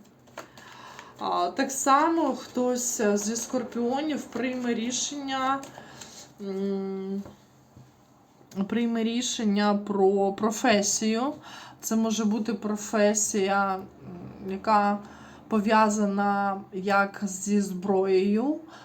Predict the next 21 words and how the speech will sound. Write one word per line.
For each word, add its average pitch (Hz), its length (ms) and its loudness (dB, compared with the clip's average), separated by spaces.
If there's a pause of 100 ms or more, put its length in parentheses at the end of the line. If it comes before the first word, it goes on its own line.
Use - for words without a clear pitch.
(160)
а, - 220 -6 (160)
так 214 400 6 (160)
і 214 420 0
з 202 560 0 (1300)
медичним 208 640 2
інструментом. 196 920 -2
Та? 202 320 -2
Тобто 180 300 -8
це 190 380 -4 (720)
якась 202 360 0
лікарська 214 460 0
професія, 220 840 0
але 196 360 2
яка, 214 560 0 (400)
ам, 190 1080 -8 (1500)
але 220 500 0
у 220 120 2
якій 214 420 0
вам 233 220 0
необхідно 208 540 2
буде 208 420 0